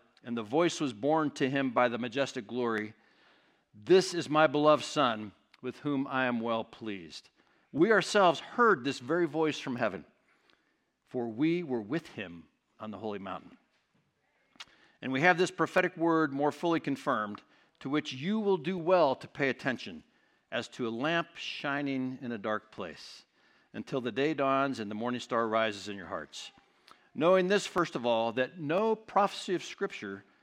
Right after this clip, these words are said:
comes from someone's own interpretation. For no prophecy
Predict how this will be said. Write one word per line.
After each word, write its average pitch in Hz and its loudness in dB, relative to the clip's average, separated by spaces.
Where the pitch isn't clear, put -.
comes 170 -2
from 139 -4
someone's 139 0
own 135 -4
interpretation. 107 -6
For - -8
no 156 0
prophecy 160 0